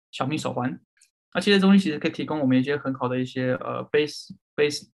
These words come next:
呃，baseline 的一个 background 的一个，一个，一个数值，比如说平常是我的血压是多少，那它就可以用这些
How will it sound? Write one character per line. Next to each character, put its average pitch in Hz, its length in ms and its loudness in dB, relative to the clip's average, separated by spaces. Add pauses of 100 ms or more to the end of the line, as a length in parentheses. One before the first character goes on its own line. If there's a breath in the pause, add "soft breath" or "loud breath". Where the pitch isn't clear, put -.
(320)
呃， 147 180 -4
baseline 156 440 2
的 135 100 0
一 131 40 -4
个 127 80 -2
background 143 440 0
的 120 120 -4
一 123 60 -6
个， 120 520 -10 (220)
一 135 40 -12
个， 131 260 -8
一 139 80 -10
个 127 240 -6
数 170 220 -2
值， 123 340 -16
比 131 80 -6
如 135 60 -6
说 151 260 -2 (380 loud breath)
平 - 120 -10
常 175 100 0
是 180 180 -2
我 143 100 -2
的 131 60 0
血 - 160 -8
压 143 80 -4
是 - 100 -14
多 156 120 -2
少， - 360 -6
那 131 140 -2
它 127 100 -6
就 127 140 -6
可 131 80 -10
以 127 180 -8 (720 loud breath)
用 143 240 -4
这 139 80 -8
些 135 260 -6